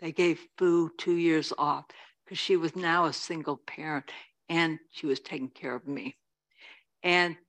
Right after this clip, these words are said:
they retrofitted our house totally, or they retrofitted a house so that it was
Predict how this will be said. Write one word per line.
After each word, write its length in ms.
they 160
retrofitted 840
our 120
house 560
totally, 460
or 80
they 140
retrofitted 800
a 200
house 580
so 240
that 120
it 100
was 260